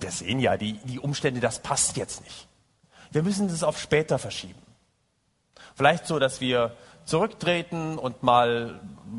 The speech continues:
am Dorfausgang stehen bleiben. Jesus muss ja wie irgendwann wieder aus dem Haus raus oder wie auch immer. Aber das machen die Leute hier nicht.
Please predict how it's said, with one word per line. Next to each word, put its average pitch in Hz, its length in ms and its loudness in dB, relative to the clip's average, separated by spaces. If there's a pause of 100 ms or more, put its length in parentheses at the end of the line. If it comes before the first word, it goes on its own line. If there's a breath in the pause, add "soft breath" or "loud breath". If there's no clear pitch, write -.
(440)
am 131 140 -4
Dorfausgang 170 680 4
stehen 214 280 -2
bleiben. 151 340 4
Jesus 143 260 -4
muss 170 180 -2
ja 139 120 2
wie 135 140 -4
irgendwann 135 360 2
wieder 135 160 2
aus 117 100 -4
dem 113 160 -6
Haus 113 280 0
raus 185 460 2 (540 loud breath)
oder 160 260 2
wie 185 120 2
auch 143 160 -2
immer. - 280 -10 (1400)
Aber 151 140 2
das 180 100 -4
machen 214 220 -2
die 101 80 -6
Leute 92 240 -6
hier 87 140 -14
nicht. - 280 -20